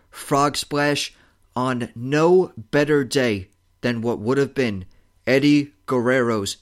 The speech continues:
fifty-second birthday, securing the victory and the Cruiserweight Championship for Lio Rush. I cannot think of a better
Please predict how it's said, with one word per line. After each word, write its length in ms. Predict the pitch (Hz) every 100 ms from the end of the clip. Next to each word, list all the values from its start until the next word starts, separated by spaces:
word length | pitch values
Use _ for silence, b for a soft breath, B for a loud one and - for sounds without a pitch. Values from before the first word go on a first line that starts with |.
| _
fifty-second 1400 | _ - 135 135 139 131 - _ - - 117 - 117 110 _ _
birthday, 460 | 113 101 104 80 - _ _ _ _ _
securing 880 | - 117 - - 147 165 170 170 160 _ _ _ _ _ _ _ _
the 60 | 110
victory 720 | 95 147 147 165 160 156 156 _ _
and 140 | 117 110
the 60 |
Cruiserweight 580 | 107 - 160 151 151 156
Championship 800 | - 156 143 127 120 - 113 - _ _ _
for 320 | - 127 123
Lio 340 | 110 120 117
Rush. 480 | 107 107 - - - _ _ _ _ _
I 140 | -
cannot 580 | 143 113 101 110 127 -
think 320 | 131 120 - - -
of 140 | 110
a 80 | 101
better 440 | - 117 113 107